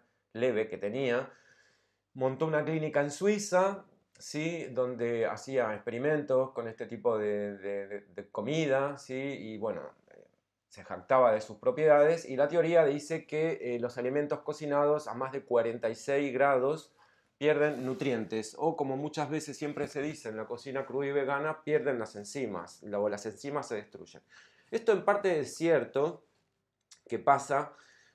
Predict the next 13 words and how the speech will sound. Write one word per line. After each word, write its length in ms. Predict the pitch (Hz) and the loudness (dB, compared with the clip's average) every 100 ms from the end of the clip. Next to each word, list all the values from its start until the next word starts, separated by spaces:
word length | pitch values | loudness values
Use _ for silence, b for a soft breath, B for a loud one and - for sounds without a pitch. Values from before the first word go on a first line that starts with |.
| B - | B 2
pero, 640 | 143 135 139 139 135 131 131 | 4 6 6 6 6 6 4
pero 100 | 160 | 4
no 80 | |
es 140 | 202 196 | 4 4
tan 180 | 147 135 | 2 2
así, 300 | 135 151 131 | -2 -6 -2
porque 260 | 120 117 | -2 -2
muchas 340 | 131 165 170 156 | -2 -2 -4 -2
cosas 440 | 190 175 127 127 | 0 2 -2 -2
al 220 | - 151 | -2 -2
cocinarse 720 | - 135 - 143 143 127 147 139 | -2 -6 -4 0 0 0 -8 -6
se 160 | 127 | -6
potencian, 920 | 123 127 156 147 131 - 110 98 101 | -2 0 2 2 0 -4 -4 -4 -6